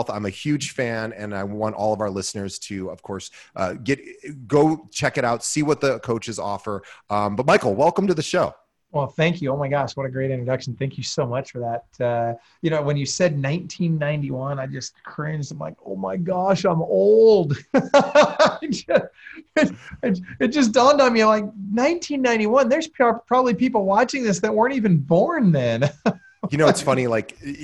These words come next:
Speaker 1: I, I agree. I'm, I just turned forty-four, which is not, you know, old, old, but I'm, now it's like, okay, now I actually have to exercise five days a week. Like,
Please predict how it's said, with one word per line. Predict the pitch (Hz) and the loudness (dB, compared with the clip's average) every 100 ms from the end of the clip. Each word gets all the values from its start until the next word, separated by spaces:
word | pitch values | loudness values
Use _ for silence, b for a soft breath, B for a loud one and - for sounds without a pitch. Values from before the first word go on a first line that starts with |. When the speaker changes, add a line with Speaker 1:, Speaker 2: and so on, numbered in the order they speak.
| 139 | -2
Speaker 1:
I, | 120 | 0
I | 127 120 | 2 2
agree. | 123 113 127 | 2 0 0
I'm, | 113 110 - | 0 0 -2
I | 113 | -4
just | 113 123 | -4 -6
turned | - 127 | -2 -2
forty-four, | 117 135 120 110 127 113 | -2 0 0 0 -2 -2
which | 110 | -2
is | 117 107 | -6 -6
not, | 123 117 117 | -4 -4 -6
you | 123 | -6
know, | 107 107 | -6 -4
old, | - 135 143 139 | 0 2 2 -2
old, | 110 101 98 | -4 -4 -6
but | 113 | -8
I'm, | 117 | -8
now | 123 113 131 | -8 -4 -4
it's | - | -2
like, | 120 - 120 | -6 -6 -4
okay, | 131 127 110 | -4 -4 -6
now | 123 170 | -4 0
I | 165 - | -2 -2
actually | 110 - - 127 | -8 -8 -8 -6
have | 110 110 | -6 -6
to | 107 | -6
exercise | 92 - 120 - 101 90 | -8 -8 -10 -6 -6 -6
five | - 87 87 | -6 -8 -8
days | 82 87 95 | -10 -12 -12
a | |
week. | 90 82 | -12 -10
Like, | 101 92 | -12 -12